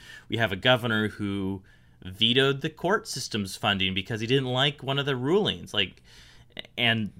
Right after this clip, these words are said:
and that became, you know, that beca-, rightly became a, uh, plank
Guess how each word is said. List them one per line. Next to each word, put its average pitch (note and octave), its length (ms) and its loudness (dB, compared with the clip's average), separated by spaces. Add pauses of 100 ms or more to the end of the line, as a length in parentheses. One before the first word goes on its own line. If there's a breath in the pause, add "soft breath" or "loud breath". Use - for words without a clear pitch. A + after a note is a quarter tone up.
(160)
and A2 200 0
that A2 100 2
became, C3+ 440 0
you A2+ 80 -2
know, A2 120 2
that A#2+ 200 -2
beca-, B2 360 -8
rightly B2 440 2
became G#2 760 0 (180)
a, F#2+ 680 2
uh, F2+ 220 -4
plank G#2+ 440 0